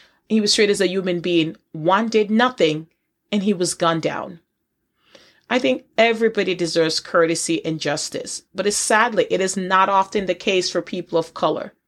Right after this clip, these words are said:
And this is why we must continue to talk about race.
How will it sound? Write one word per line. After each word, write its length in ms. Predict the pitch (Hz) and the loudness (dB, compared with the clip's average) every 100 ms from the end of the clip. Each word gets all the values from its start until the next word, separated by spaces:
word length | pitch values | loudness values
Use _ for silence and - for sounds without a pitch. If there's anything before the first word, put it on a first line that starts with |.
| _ _ _ _ _ _ - | _ _ _ _ _ _ -4
And 260 | 196 160 | -4 2
this 260 | 214 240 302 | 2 4 2
is 120 | 285 | 0
why 320 | 202 208 208 | 2 2 4
we 160 | 214 220 | 2 0
must 320 | 208 202 - | 2 0 0
continue 600 | - 208 - - 233 226 | -4 -4 -4 -2 2 2
to 140 | 220 220 | 0 -4
talk 340 | - 202 202 | 0 0 0
about 400 | 180 185 180 170 | 0 0 0 0
race. 480 | 165 - - - | 0 0 -6 -8